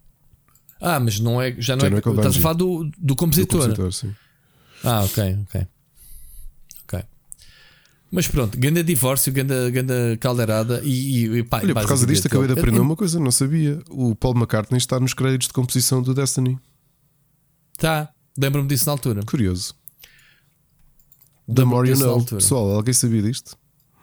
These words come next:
Speaker 1: Mas agora me lembrava também, se não falasses. Mas lembro-me disso, sim.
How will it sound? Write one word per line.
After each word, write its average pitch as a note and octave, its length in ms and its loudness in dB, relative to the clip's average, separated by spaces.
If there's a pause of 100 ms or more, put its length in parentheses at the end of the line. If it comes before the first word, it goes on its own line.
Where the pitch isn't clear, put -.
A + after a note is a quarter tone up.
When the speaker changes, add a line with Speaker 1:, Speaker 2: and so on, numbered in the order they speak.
(220)
Speaker 1:
Mas C#3+ 200 2
agora C3+ 240 0
me E3+ 80 0
lembrava D3 400 0
também, G#2 360 -2
se - 120 -10
não G#2 100 -6
falasses. G#2 520 -6 (840)
Mas A2 180 0
lembro-me C3+ 340 -2
disso, B2 220 0
sim. G2+ 300 -4